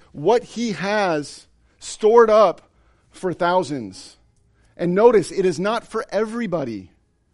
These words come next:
So this is specifically referring, I think, to Christ. The mercy that he has, he will reveal in Christ. And we'll walk through this. So what we see here is he describes that he is merciful, and therefore if you are merciful,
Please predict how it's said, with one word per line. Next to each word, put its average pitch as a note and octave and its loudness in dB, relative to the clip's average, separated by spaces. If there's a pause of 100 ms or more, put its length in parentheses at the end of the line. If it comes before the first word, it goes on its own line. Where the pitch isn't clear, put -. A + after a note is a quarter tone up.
(680)
So - -4
this A3+ -2
is A#3 -8 (160)
specifically A#3 -8
referring, G#3 -6
I F#3+ -6
think, A3+ -8 (300)
to A#3+ -2
Christ. A3 -4
The F3 -6
mercy A3 -6
that F#3+ -4
he A#3 -6
has, G3 -6 (280)
he A3+ -4
will A#3+ -4
reveal G3 -2 (280)
in A3 -4
Christ. - -6 (800)
And D3 -8
we'll E3+ 0
walk F#3 -2
through F#3+ -6
this. A2 -8 (3250)
So F#3+ -2
what G3+ 0
we F#3+ -6
see B3 -6
here G#3+ 2
is G3 0
he F#3 -8
describes G3+ -2
that F#3+ -4
he G3 -6
is D#3 -2
merciful, F3 -6
and D#3 -4
therefore G#3+ -4
if G3+ -6
you G#3+ -4
are G3 -2
merciful, B3+ -6